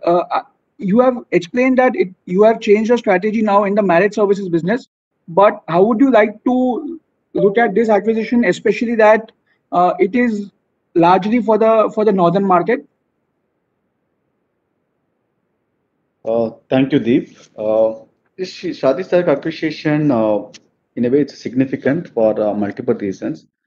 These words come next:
Speaker 2: Uh, one is that, uh, in a way, we have moved to a subscription-based business model on wedding services,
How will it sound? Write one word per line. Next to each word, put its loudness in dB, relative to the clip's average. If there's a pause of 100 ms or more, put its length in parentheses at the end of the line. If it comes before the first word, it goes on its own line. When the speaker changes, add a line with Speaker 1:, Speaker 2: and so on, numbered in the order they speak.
(500)
Speaker 2:
Uh, -2
one 2
is 2
that, 2
uh, 2
in 0
a 4
way, 4
we 6
have 4
moved 4
to 4
a 2
subscription-based 0
business -4
model 0
on -2
wedding -2
services, -6